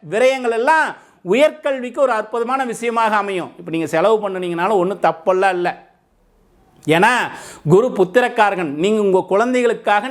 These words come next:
நீங்கள் செய்யக்கூடிய செலவு ஒரு பிற்பகுதியில ஒரு நல்ல உயர்வை கொடுக்கும். உயர்கல்விக்காக நீங்கள் செய்யக்கூடிய செலவு ஒரு நல்ல மாற்றத்தை கொடுக்கும். அயல்நாடு சார்ந்த விஷயத்துல முயற்சிகள் செய்பவர்களுக்கெல்லாம் மிதுன ராசி நண்பர்களுக்கு ஒரு அற்புதமான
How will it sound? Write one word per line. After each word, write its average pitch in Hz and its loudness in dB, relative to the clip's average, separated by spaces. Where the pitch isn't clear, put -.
நீங்கள் 202 -6
செய்யக்கூடிய 220 0
செலவு 226 2
ஒரு 226 4
பிற்பகுதியில 254 0
ஒரு 220 -2
நல்ல 277 0
உயர்வை 262 2
கொடுக்கும். 233 -4
உயர்கல்விக்காக 277 0
நீங்கள் 233 -6
செய்யக்கூடிய 226 -2
செலவு 233 4
ஒரு 214 0
நல்ல 254 0
மாற்றத்தை 233 -2
கொடுக்கும். 220 0
அயல்நாடு 311 0
சார்ந்த 269 0
விஷயத்துல 269 -4
முயற்சிகள் 254 -2
செய்பவர்களுக்கெல்லாம் 226 2
மிதுன 285 4
ராசி 262 0
நண்பர்களுக்கு 208 -2
ஒரு 247 0
அற்புதமான 202 -4